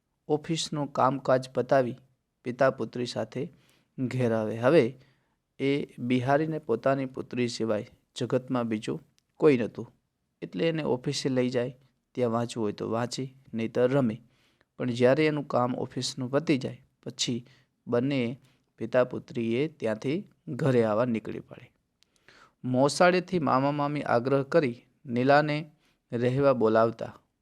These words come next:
પણ એ જતી નહીં. પોતે જાય તો પિતા એકલા શું કરે? નાની ઉંમરે પુત્રીની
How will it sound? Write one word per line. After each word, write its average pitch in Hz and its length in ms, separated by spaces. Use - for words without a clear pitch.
પણ 131 160
એ 131 80
જતી 127 400
નહીં. 120 280
પોતે - 320
જાય 131 300
તો 117 100
પિતા 117 360
એકલા 131 380
શું 190 220
કરે? 117 320
નાની 117 360
ઉંમરે 139 300
પુત્રીની 131 640